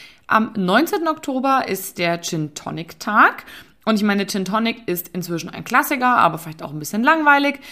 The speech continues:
Den könnte man natürlich pimpen mit verschiedenen Gins, mit verschiedenen Tonics oder auch, ähm, mit, ja, ein paar Früchten, ein paar gesch-, verschiedenen Kräutern. Man könnte eine Art, ähm,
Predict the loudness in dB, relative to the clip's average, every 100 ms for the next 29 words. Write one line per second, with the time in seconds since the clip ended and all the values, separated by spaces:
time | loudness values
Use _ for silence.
0 | -18 2 6 6 4 2 4 4 6 4
1 | 4 0 0 2 4 4 2 2 2 0
2 | -6 -2 0 2 2 0 0 2 2 0
3 | -2 -4 -6 -10 -10 -6 -4 -2 -4 -6
4 | -8 0 4 4 4 2 0 -4 0 0
5 | 0 -4 -8 -20 -20 -16 0 0 0 -6
6 | -14 _ _ 2 4 4 2 -8 0 0
7 | 0 0 2 4 2 -2 -8 -8 -12 -8
8 | -6 -2 0 2 6 4 6 4 4 0
9 | -2 -8 -6 -6 -2 0 -2 -4 -8 -8
10 | -8